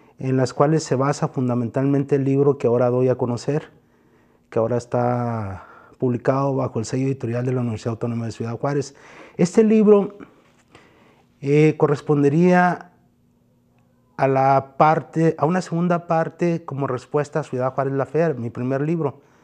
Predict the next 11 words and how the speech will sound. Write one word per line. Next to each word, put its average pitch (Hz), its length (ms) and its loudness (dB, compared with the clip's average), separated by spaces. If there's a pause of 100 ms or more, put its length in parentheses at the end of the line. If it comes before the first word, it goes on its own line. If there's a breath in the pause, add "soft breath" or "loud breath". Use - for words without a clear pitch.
(540 soft breath)
En 135 120 -8
primer 156 280 0
libro 196 240 2
de 190 60 0
Ciudad 170 240 -2
Juárez 185 180 0
la 170 100 2
Fea 165 240 0
yo 165 120 0
di 170 120 0
cuenta 156 720 -2